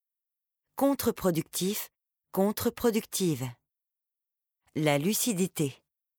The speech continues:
Un projet d'investissement. Les ménages. Les dépenses. Un bien durable. Une spirale négative.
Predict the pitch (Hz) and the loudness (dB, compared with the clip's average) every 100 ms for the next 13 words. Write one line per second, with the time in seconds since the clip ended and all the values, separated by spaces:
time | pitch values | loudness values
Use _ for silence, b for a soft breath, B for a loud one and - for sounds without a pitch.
0 | _ _ _ _ _ _ _ _ 170 165 | _ _ _ _ _ _ _ _ -4 -2
1 | - 226 220 226 196 226 254 262 - 226 | -2 0 2 2 4 2 2 -2 -2 -4
2 | - 160 127 _ _ _ _ _ _ _ | -2 -2 -4 _ _ _ _ _ _ _
3 | _ _ _ - 151 156 170 233 196 151 | _ _ _ -6 0 2 4 4 4 2
4 | 143 135 - _ _ _ _ _ _ _ | 0 -4 -10 _ _ _ _ _ _ _
5 | _ - 156 147 185 - 170 143 - - | _ -2 0 2 2 2 0 0 -4 -6
6 | - _ _ _ _ _ _ _ _ _ | -10 _ _ _ _ _ _ _ _ _
7 | _ - 156 156 165 240 254 247 190 160 | _ -2 0 2 2 2 2 2 2 2
8 | 127 135 123 _ _ _ _ _ _ _ | 2 -2 -4 _ _ _ _ _ _ _
9 | _ _ _ _ _ 202 196 - - 240 | _ _ _ _ _ 0 2 2 0 0
10 | 214 220 214 185 175 170 - - 147 127 | 2 2 4 2 4 2 0 -2 -2 -2